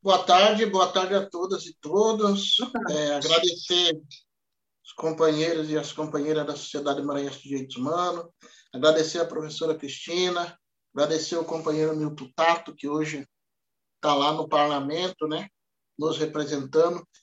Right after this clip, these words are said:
Speaker 1: e é um dos poucos, né, que está ali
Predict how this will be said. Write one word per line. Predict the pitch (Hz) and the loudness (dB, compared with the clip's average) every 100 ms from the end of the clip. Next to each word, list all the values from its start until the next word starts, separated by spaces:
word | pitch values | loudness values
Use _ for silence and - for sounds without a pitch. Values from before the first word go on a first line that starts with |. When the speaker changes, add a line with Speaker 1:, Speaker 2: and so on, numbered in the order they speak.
| _ _ | _ _
Speaker 1:
e | 147 | 6
é | 170 | 8
um | 190 208 | 8 6
dos | 196 - | 6 2
poucos, | - 233 233 - 147 | 10 12 12 10 -4
né, | 170 208 - _ _ _ _ _ _ _ | -6 -6 -8 _ _ _ _ _ _ _
que | 170 | -8
está | 170 - 185 185 | -6 4 8 8
ali | 170 185 208 196 156 | 6 4 2 0 -2